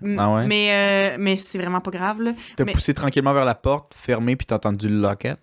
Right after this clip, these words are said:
Speaker 2: genre?
Speaker 1: <laughs> Non, mais, non, mais c'est juste parce que c'était, c'était un gars que j'avais, que j'avais vu en date. D'ailleurs, je, je pense que j'avais <laughs> parlé de la date au podcast. Mais c'est juste parce que moi,
Speaker 2: Ouais.
Speaker 1: j'étais intéressée. Puis là, ben, finalement, il m'a dit qu'il était intéressé par quelqu'un d'autre. Puis, tu sais, je veux dire, ça s'est fait super, euh,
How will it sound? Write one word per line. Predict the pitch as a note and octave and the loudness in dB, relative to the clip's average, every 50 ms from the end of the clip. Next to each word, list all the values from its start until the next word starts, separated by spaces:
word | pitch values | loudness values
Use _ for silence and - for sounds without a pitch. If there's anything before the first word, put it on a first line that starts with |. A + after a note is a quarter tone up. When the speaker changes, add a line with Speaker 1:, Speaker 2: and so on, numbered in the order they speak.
| - | -4
Speaker 2:
genre? | E3+ C4+ | -2 -2
Speaker 1:
<laughs> | C4+ - E4+ - - G4+ F4+ - - D#4+ E4 D#4+ E4+ D4 D4 - C4+ B3+ C#4 D#4+ C4 B3 - - G#3+ - - B3 C#4+ C4 G#3 A#3+ | 0 0 -2 -2 0 -2 0 0 0 0 0 0 0 2 2 2 4 4 2 4 2 0 0 0 0 2 2 2 2 2 2 0
Non, | C4 B3 B3 B3 B3+ B3+ B3+ B3+ B3+ B3 - - G#4+ F4+ C#4 | 0 0 0 2 2 2 2 2 2 2 0 -2 -2 -4 -4
mais, | B3 A#3+ B3 A#3+ A#3+ A#3 | -2 -2 0 0 0 0
non, | A3+ A#3+ C4 | 0 0 0
mais | C4 B3+ B3+ A#3+ | 0 0 0 -2
c'est | A#3 A3+ | -2 -4
juste | A#3 A#3+ - | -4 -4 -4
parce | B3+ A#3+ A#3+ | -4 -4 -4
que | - A#3 | -4 -6
c'était, | A3+ - A3 F#3+ - | -4 -4 -4 -4 -4
c'était | G#3 - - | -6 -6 -4
un | G#3+ G#3 | -2 -2
gars | G#3+ G3 A#3 A#3+ | 0 0 -2 -2
que | A#3 - | -2 -4
j'avais, | G#3+ G3+ G3 F#3+ F3+ F#3+ F#3+ F#3+ F#3+ | -2 0 0 0 2 2 2 2 0
que | F#3+ G3 | -2 -4
j'avais | F#3 F#3 F3+ F3+ | -6 -4 -4 -4
vu | F3+ F#3+ G#3+ | -4 -2 -4
en | G#3+ G3 | -4 -4
date. | F#3+ F3+ F#3+ G3+ G#3 G3+ | -4 -4 -2 -2 -4 -4
D'ailleurs, | - E3 E3+ F3 - | -2 -2 -2 -2 -4
je, | - - | -6 -8
je | - - | -8 -8
pense | - - E3+ - | -8 -10 -10 -10
que | - | -8
j'avais | F3 E3 F3 F#3 | -6 -6 -4 -4
<laughs> | - - | -2 0
parlé | - B3+ B3 B3+ C4+ A#3+ | 0 2 2 2 2 2
de | A3+ - C4 D4+ | 0 0 -2 -2
la | - A#3+ | -2 -2
date | A3 A3 - - D#4+ C#4+ C#4+ A#3+ - A3+ | -4 -4 -2 0 0 0 0 0 -2 -4
au | A3 | -4
podcast. | G3+ - A3 G#3 G3 G3 - A3+ C4+ F4 A4 - - - - - - - - - | -2 0 0 0 0 0 0 0 0 0 -2 -6 -10 -12 -14 -14 -14 -14 -10 -4
Mais | - A#3+ C#4 | -2 0 0
c'est | C4+ C4+ | 0 0
juste | B3 C#4+ D4 | 0 0 0
parce | - D4 A#3+ | 0 0 0
que | - | 2
moi, | - G#3 | 4 4
Speaker 2:
Ouais. | - | 4
Speaker 1:
j'étais | - - D4 | 4 2 0
intéressée. | C#4 C#4 C4 C#4 C4+ - C#4 C#4 | 0 2 2 2 2 2 0 0
Puis | C4+ - C4 | 0 0 0
là, | A#3+ A3+ | 0 0
ben, | A3+ A3+ | 0 -2
finalement, | A#3 - A3+ A3+ | -2 -2 -4 -2
il | A#3 A#3 | 0 0
m'a | A3+ G#3 | 0 0
dit | G3 G3+ A#3 A3 | 0 -2 -4 -4
qu'il | - A3 | -4 -4
était | A3 G#3 F#3+ F#3 | -4 -4 -4 -6
intéressé | G3 - G3+ G3 G3 G3+ G#3 | -6 -6 -6 -6 -6 -4 -6
par | G3 F#3+ - | -8 -6 -6
quelqu'un | F#3+ F3+ F#3 F3+ F3+ | -6 -4 -2 -2 0
d'autre. | F#3+ G3+ G#3+ G3+ | 0 -2 -2 -4
Puis, | - - | -8 -8
tu | - | -8
sais, | F#3+ | -6
je | F3 | -6
veux | F3 | -6
dire, | - E3+ | -6 -6
ça | - | -8
s'est | - - E3+ | -8 -10 -6
fait | - F3 F3 - | -4 -6 -6 -4
super, | - - - F3 E3+ F3 F3+ F3+ | -8 -6 -2 0 0 2 0 0
euh, | F3 D#3+ D3+ | -2 -4 -4